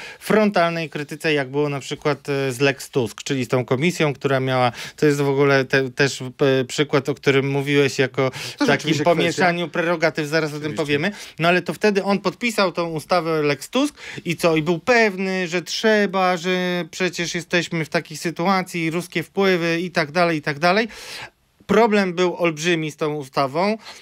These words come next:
Speaker 1: Tak olbrzymi, że za oceanem nawet echa jej, e, się podniosły, e, echa, e, oburzenia,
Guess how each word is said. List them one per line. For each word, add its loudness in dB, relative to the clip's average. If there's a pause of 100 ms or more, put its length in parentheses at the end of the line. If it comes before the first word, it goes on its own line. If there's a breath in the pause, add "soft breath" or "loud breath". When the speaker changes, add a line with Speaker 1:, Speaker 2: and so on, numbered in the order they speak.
(160)
Speaker 1:
Tak 2
olbrzymi, -2
że -4
za 4
oceanem 0
nawet -4
echa 0
jej, 0 (140)
e, -2
się 0
podniosły, 0 (300)
e, -14
echa, 0
e, -2
oburzenia, 0